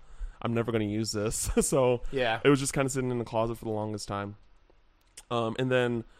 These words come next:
Speaker 1: you know, but I had friends that had N sixty-fours, and I would go over and we'd play, like, you know, Pokemon Stadium and all those classic, uh, multiplayer games.
Speaker 2: Mm-hmm.
Speaker 1: And then, um, I also had a friend who had a P S, P S one, and, um,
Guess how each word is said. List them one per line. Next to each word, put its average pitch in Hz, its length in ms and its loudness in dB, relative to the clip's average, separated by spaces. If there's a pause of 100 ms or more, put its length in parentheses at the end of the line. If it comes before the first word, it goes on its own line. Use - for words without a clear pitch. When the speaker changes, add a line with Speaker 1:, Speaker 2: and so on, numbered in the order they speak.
(180)
Speaker 1:
you 143 140 4
know, 117 100 6
but 120 140 4
I 127 80 4
had 139 160 0
friends 113 260 0
that 117 80 -2
had 117 140 -2
N 113 100 0
sixty-fours, 110 720 -2
and 107 100 -4
I 107 60 2
would 107 100 2
go 107 180 6
over 107 260 0
and 107 120 -4
we'd 104 140 -6
play, 104 240 0
like, 101 300 -2
you 104 60 -4
know, 101 140 -4
Pokemon 101 400 -6
Stadium 101 840 -4
and 95 260 -8 (440)
all 101 160 -2
those 104 160 0
classic, 98 760 -4
uh, 101 200 -2
multiplayer 98 540 -6
games. 98 420 -10 (880)
Speaker 2:
Mm-hmm. 110 260 -10
Speaker 1:
And 120 140 0
then, 113 220 -2
um, 104 300 -4 (500)
I 120 60 4
also 131 200 4
had 127 80 4
a 123 40 -6
friend 113 300 0
who 113 100 0
had 107 120 0
a - 20 -14
P - 160 -2
S, 107 260 -6 (260)
P 120 100 -2
S 120 180 -2
one, 104 500 -2
and, 101 440 -4 (100)
um, 101 380 -6